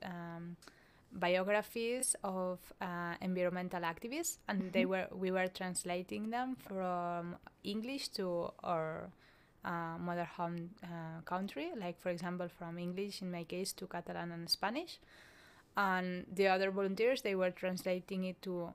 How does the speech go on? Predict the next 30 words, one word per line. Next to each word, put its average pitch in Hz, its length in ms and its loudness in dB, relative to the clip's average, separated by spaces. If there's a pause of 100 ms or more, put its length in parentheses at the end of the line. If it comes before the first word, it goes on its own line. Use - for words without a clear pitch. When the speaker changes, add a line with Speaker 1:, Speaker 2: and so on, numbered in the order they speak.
Speaker 1:
their 180 440 2
own 185 280 4 (340)
languages. 175 640 -2 (220)
Speaker 2:
Mm-hmm. 226 260 0
Speaker 1:
Uh, 190 380 4
so - 120 4
it 220 100 4
was 294 260 4 (300)
really 214 260 8
interesting 185 640 0 (140)
experience, 185 580 -2
and 170 400 -4 (120)
I 175 140 2
loved 160 300 -2
it, 165 120 -8
actually. 165 480 -8 (240)
<laughs> 175 60 -4 (320)
Speaker 2:
Mm-hmm. 208 400 10 (460)
And 196 200 6
in 196 220 6
the, 190 420 6 (180)
the 190 220 0
same 190 640 4
line, 190 500 6
the 185 140 2
same 185 320 2
direction, 185 640 4
there 185 160 6
is 190 100 4
also 185 500 2